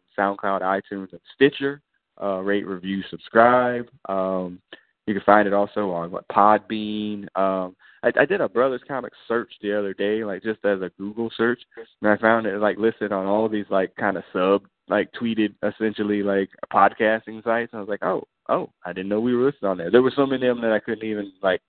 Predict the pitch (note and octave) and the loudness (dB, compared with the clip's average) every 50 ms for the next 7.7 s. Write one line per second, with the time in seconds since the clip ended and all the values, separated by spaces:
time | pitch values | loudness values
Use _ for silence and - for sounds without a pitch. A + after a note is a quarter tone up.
0 | _ _ _ _ A2+ A2 G#2 G2+ G2 F#2+ F2+ - - A2+ G#2 - G2+ F2+ F#2 D2+ | _ _ _ _ -4 -2 -2 -2 -2 -4 -2 2 4 4 4 4 2 0 0 0
1 | - - G2 F#2 F#2 F2+ E2 E2 E2+ D#2+ C#2+ C#2+ - - F2 D#2+ - - _ - | 0 0 0 0 0 0 -2 -2 -2 0 0 0 0 -2 -6 -6 -8 -10 _ -16
2 | - - - - - - - A2+ A2 G#2 G2 - G#2+ G2 A#2+ C#3 D3 - - C3+ | -16 -16 -16 -18 -18 0 4 6 6 6 6 4 2 -2 -6 -10 -8 -4 -2 -2
3 | C3+ B2+ A2+ A#2+ B2 B2+ B2+ B2 B2 - B2+ A#2 A#2+ A#2 A#2 - A2+ A2+ A2 G#2 | -2 -2 0 0 0 0 0 -2 -4 -2 -2 -2 -2 -2 -4 -6 -6 -6 -4 -2
4 | A2 A#2+ A#2+ A#2 A#2 A2 - - G#2+ G#2 G2+ G2 G2 G2 G#2+ A2 - A2 G#2+ G#2 | -2 -2 -2 -2 -2 0 2 2 2 2 2 0 -2 -4 -4 -2 2 2 2 2
5 | G2+ G2+ - - G#2 G2+ G2 G2+ F#2+ F2+ G2+ A#2 B2 - - - A#2+ A#2 A#2 - | 2 -2 -2 -2 0 0 0 -2 -2 2 4 4 4 4 2 0 0 0 -2 -4
6 | - _ - G2 F#2+ F#2 _ _ _ - F#2 F2+ F2 F2 _ - A#2+ A2+ A2 - | -12 _ -14 -12 -12 -12 _ _ _ -6 -6 -6 -6 -4 _ 4 4 4 4 2
7 | - A2 G#2 G2+ - - G2+ - G#2 G2+ G2 G2 _ | -2 -2 -2 -2 -4 -8 _ -10 -8 -8 -8 -8 _